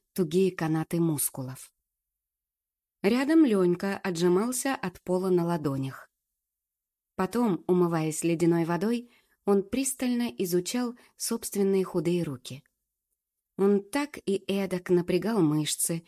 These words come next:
щупал бицепс, сжимал кулаки. Если ему нравился результат,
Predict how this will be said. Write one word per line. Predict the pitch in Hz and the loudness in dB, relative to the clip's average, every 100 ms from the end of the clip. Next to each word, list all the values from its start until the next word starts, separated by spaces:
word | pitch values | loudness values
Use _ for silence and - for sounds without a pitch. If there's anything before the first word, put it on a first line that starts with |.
| _ _ | _ _
щупал | - 277 277 202 | -2 0 0 2
бицепс, | 180 175 - 208 - - _ _ 170 | 0 0 -4 -6 -8 -10 _ _ -4
сжимал | 165 165 160 175 180 | 0 4 4 2 -2
кулаки. | 180 175 170 170 135 139 _ _ _ _ _ _ _ _ _ | -2 0 -2 -6 -12 -12 _ _ _ _ _ _ _ _ _
Если | 175 170 165 165 | 0 0 0 2
ему | 160 160 | 4 4
нравился | 165 247 214 147 - | 4 2 0 -2 -2
результат, | 160 156 156 - 139 - | -2 -2 -4 -6 -10 -14